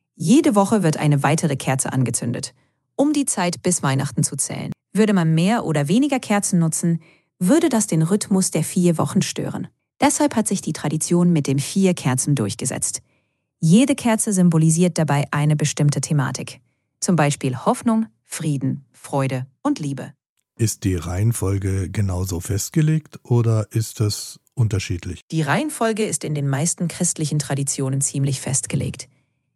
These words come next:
Speaker 1: Die erste Kerze steht für die Hoffnung, die zweite für den Frieden, die dritte für die Freude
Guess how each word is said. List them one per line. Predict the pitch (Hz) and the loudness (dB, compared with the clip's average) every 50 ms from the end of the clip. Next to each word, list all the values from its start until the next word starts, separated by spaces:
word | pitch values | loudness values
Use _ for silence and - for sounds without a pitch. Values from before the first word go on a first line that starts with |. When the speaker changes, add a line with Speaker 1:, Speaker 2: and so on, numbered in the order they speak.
| _ - | _ -6
Speaker 1:
Die | 190 190 | -6 -2
erste | - - 294 359 349 - 302 | 0 2 2 2 2 -2 -4
Kerze | 262 - 214 196 190 - 190 | -2 -2 -2 0 0 0 -2
steht | - - 156 147 | -2 -2 -4 -4
für | - - | -4 -4
die | - 151 160 | -4 -2 0
Hoffnung, | 185 214 226 - - 254 269 277 269 - - _ _ _ _ - - | 0 -2 -2 0 2 2 2 2 0 -2 -10 _ _ _ _ -6 -4
die | 175 | -4
zweite | - - - 165 156 170 - 151 | -2 -2 0 0 0 0 0 -2
für | - 151 | -4 -2
den | 139 135 127 | -2 -2 -4
Frieden, | 135 - - 214 220 254 277 302 302 311 - _ _ _ _ _ _ - | -4 -6 -4 -4 -2 -2 -2 -4 -6 -6 -10 _ _ _ _ _ _ -4
die | 185 170 | -2 0
dritte | 165 185 180 226 - - 185 | 2 2 2 2 2 0 0
für | - 170 | 0 0
die | - 143 | -2 -2
Freude | 135 - - - 160 180 208 220 233 233 | -4 -4 0 2 2 4 4 2 0 -2